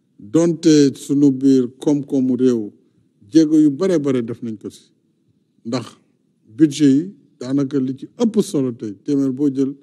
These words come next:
presque juróom-ñett fukk yi ak juróom-ñett jëm juróom-ñeent fukk ci suñu recette bopp la. Kon liggéey nañu bu baax a baax. Waaye xam nga recette looy jot weer ba weer la, donc mënoo si gaaw di développer. Foog nga am ñu lay lebal xaalis ngay liggéey.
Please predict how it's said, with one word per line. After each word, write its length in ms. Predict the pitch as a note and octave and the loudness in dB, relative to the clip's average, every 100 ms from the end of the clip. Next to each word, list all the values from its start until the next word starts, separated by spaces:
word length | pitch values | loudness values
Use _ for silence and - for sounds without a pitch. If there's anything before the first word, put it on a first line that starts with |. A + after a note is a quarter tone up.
| _ _ _ _ _ - | _ _ _ _ _ -10
presque 320 | C#3 C#3+ - A#2+ | -10 -8 -8 -6
juróom-ñett 540 | C3 D3 C#3+ C#3 C3+ - | -2 -2 -2 -4 -6 -12
fukk 240 | B2+ B2 | -18 -6
yi 100 | C3+ | -6
ak 160 | B2 A#2+ | -6 -6
juróom-ñett 480 | C3 B2+ C3 A#2+ A#2 | -4 -4 -4 -8 -12
jëm 220 | A#2+ A#2+ A2+ | -10 -10 -8
juróom-ñeent 400 | B2 B2 B2 A#2 | -8 -6 -6 -8
fukk 120 | - _ _ _ _ _ _ _ | -14 _ _ _ _ _ _ _
ci 60 | - | -12
suñu 240 | - C3+ B2 | -2 2 2
recette 320 | A#2+ B2 A2+ | 0 -4 -6
bopp 260 | A2 G#2+ G2+ | -8 -8 -12
la. 80 | - _ _ _ _ _ _ _ | -20 _ _ _ _ _ _ _
Kon 220 | - C#3+ E3 B2 F#2+ | -10 -8 -10 -20 _
liggéey 360 | G2 C3+ C3+ C3+ | -8 -2 4 4
nañu 240 | B2 A2+ | 2 -4
bu 120 | G#2 | -10
baax 220 | G2 G#2+ A2 | -12 -14 -14
a 40 | |
baax. 180 | G2+ - A#2 | -18 -14 -6
Waaye 400 | C#3 D#3 G3+ A3+ _ _ _ _ | 0 0 -2 -8 _ _ _ _
xam 100 | B2+ | -2
nga 100 | E3+ | 2
recette 320 | E3+ D3 D#3+ | 2 2 0
looy 200 | C#3+ D3+ C#3 | 2 2 2
jot 160 | C#3+ C3+ | 0 0
weer 220 | C#3 C3+ | -2 0
ba 160 | B2+ B2+ | 0 -2
weer 180 | B2 A#2 | -2 -4
la, 180 | B2 | -6
donc 280 | B2+ C3+ D#3+ | -6 -4 -4
mënoo 280 | D3 D#3 E3+ | -2 0 0
si 160 | D3+ D3 | 0 -2
gaaw 240 | C3+ C#3 | 0 0
di 120 | C3 B2 | 0 -2
développer. 400 | B2 A#2+ G#2+ - | -2 -4 -6 -8
Foog 180 | E3+ F3 | -8 -6
nga 120 | E3+ | -4
am 120 | C#3+ | -2
ñu 100 | C3+ | 0
lay 140 | C3+ | 0
lebal 340 | B2+ C#3 C3+ B2 | 0 0 -2 -6
xaalis 300 | - A#2+ A#2 | -8 -10 -10
ngay 200 | A#2 A#2+ | -4 -4
liggéey. 400 | B2 C3+ A#2+ G#2+ | -2 -2 -2 -4